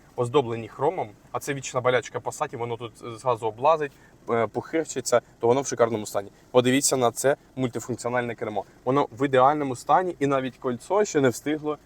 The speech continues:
його, так скажем, зруйнувати. Автомобіль має всі чотири електросклопідйомника.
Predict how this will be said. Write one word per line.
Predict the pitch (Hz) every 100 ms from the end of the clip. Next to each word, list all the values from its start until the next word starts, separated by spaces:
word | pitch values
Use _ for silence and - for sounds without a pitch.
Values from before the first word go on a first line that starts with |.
| _
його, | 113 113 117 123 - _ _ _ _ _
так | - 120
скажем, | - 120 117 110 - - -
зруйнувати. | 107 123 127 117 104 - - _ _ _ _ _ _ _ - -
Автомобіль | 131 147 147 131
має | 113 107
всі | - 160
чотири | - 156
електросклопідйомника. | 147 143 139 - 127 123 113 110 90 -